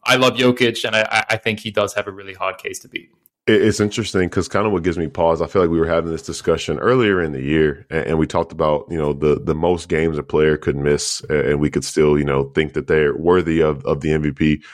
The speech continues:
Speaker 2: this, the M V P consideration. And as we record right now, as we enter the,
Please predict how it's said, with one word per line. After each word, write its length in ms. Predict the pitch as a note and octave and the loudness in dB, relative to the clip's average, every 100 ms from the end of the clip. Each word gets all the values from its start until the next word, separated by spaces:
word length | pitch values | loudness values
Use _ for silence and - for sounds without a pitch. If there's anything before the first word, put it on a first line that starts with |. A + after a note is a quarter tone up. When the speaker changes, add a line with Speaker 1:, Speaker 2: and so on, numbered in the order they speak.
| - - - | -20 -20 -6
Speaker 2:
this, 160 | F2 - | -6 -4
the 280 | D#2+ E2+ - | -2 0 2
M 80 | G2+ | 0
V 80 | |
P 120 | G2+ A2+ | 0 -2
consideration. 640 | F#2 - E2+ F#2 - C#2+ | -2 0 2 0 -2 -8
And 160 | C#2 - | -10 -4
as 280 | E2+ F#2 F#2+ | 0 2 2
we 60 | |
record 380 | G2 E2+ - G#2+ | 0 -2 0 2
right 180 | F#2 F2 | 2 0
now, 280 | F2 F2+ E2 | 0 0 2
as 120 | D#2+ | 0
we 160 | E2 - | -2 -2
enter 240 | E2+ F2+ | -2 0
the, 240 | D#2+ D#2+ | 2 2